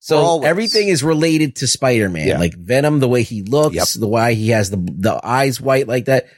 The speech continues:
Speaker 1: And now they just made it like there's an alien race that all looks like that for no apparent reason.
Speaker 2: And I was, they don't even, like, climb walls like Spider-Man. They were just, like, grappling. There, there's no webs. It's weird.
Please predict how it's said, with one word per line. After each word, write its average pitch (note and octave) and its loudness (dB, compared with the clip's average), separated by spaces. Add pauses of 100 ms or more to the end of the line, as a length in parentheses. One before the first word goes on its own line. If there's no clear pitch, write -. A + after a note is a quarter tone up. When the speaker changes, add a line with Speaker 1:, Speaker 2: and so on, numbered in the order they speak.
(180)
Speaker 1:
And C#3+ -4
now A#3+ 2
they C4 2
just E3 -6
made E3+ 2
it D3 -4
like C3+ -2 (260)
there's B2 -2
an D3 2
alien C#3+ 0
race C#3 0
that A#2 -4
all C3 0
looks C#3 -2
like G#2 0
that G#2+ 0
for G#2+ -6
no A#2 2
apparent A2 -2
reason. B2 0
Speaker 2:
And A#2+ 2
I F#3+ 2
was, F#3 -2
they G3+ 0
don't C#4 0
even, A#3+ -4
like, E3+ 0
climb F#3+ -2
walls F3+ 0
like F3 -2
Spider-Man. G3 0
They F#3+ 2
were F#3+ 2
just, F#3 -4
like, F#3 0
grappling. F3 0
There, E3+ 0
there's D#3+ -2
no D#3+ 2
webs. D#3 0
It's A2+ -6
weird. G#2 -4